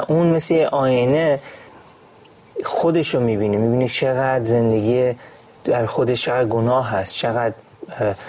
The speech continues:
پایینه و خودش رو فروتن می‌کنه. نه به خاطر اینکه من باید این کار بکنم، فروتن بشم که مسیح من نجات. نه،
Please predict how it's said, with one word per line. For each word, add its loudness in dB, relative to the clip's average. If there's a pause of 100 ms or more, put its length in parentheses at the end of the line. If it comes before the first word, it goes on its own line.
(200)
پایینه 0
و 0 (180)
خودش -2
رو 2
فروتن 0
می‌کنه. -2 (840)
نه 0
به 0
خاطر -2
اینکه 0 (1400)
من 0
باید 0
این 0
کار 0
بکنم، 0
فروتن 0
بشم -2
که -4
مسیح -4 (460)
من 0
نجات. 0
نه، -2